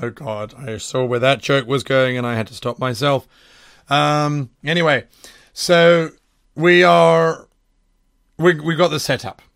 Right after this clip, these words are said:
There's a bar brawl going on. Who do they help? Why would they help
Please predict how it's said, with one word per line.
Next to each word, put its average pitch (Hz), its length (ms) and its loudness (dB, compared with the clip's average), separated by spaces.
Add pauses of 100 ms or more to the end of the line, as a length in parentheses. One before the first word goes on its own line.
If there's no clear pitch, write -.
(240)
There's 131 220 -2
a 147 60 -2
bar 165 500 4
brawl 151 360 0
going 135 340 -2
on. 175 400 -2
Who 160 240 -2
do 165 60 -6
they 151 240 -4
help? 117 440 -4 (1400)
Why 185 340 2
would 170 360 -2
they 151 240 0
help 139 280 -4